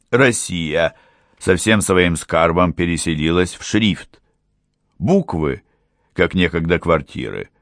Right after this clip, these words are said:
уплотнили для новых жильцов. Приехав в первый раз в город Джойса,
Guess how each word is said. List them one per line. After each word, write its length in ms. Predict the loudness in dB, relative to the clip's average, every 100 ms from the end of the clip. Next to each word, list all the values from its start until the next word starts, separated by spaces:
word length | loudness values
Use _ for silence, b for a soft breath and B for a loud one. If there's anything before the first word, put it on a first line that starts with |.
| _ _
уплотнили 1080 | -2 0 2 2 2 2 4 4 4 2 2
для 260 | 0 2 4
новых 460 | 4 4 4 0
жильцов. 600 | -2 -6 -6 -8 -8 -10 _ _ _ _ _ _ _ _ _ _
Приехав 580 | 2 4 4 4 0 0
в 60 |
первый 380 | 0 2 2 0
раз 360 | 2 2 0 -12 b b
в 80 | -6
город 400 | 2 4 6 4
Джойса, 800 | 0 -2 0 0 -2 -6 -8 -10